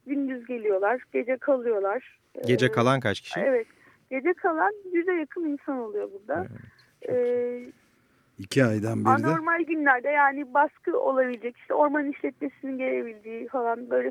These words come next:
Speaker 1: sorunlu günler oluyor, olmuyor değil. O, öyle günlerde de bine yakın insan buraya geliyor, bekliyor. Ee,
Speaker 2: Hiç müdahale oldu mu?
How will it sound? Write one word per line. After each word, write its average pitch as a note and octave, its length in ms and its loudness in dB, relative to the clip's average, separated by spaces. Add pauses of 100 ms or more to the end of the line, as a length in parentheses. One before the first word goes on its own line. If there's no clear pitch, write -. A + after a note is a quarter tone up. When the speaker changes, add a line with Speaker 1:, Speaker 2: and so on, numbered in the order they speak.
Speaker 1:
sorunlu C4+ 400 -2
günler C4+ 260 -2
oluyor, C#4 520 2
olmuyor B3 500 0
değil. B3 220 -8 (440)
O, E3+ 240 6
öyle F4 280 6
günlerde C4 560 -2
de E4 180 -2
bine D4+ 220 0
yakın B3+ 240 -6
insan C4+ 420 -4
buraya B3+ 220 -4
geliyor, B3+ 440 -8
bekliyor. C4+ 520 -6 (720)
Ee, - 200 -6
Speaker 2:
Hiç - 160 0
müdahale B2+ 360 8
oldu B2+ 260 6
mu? B2 160 -2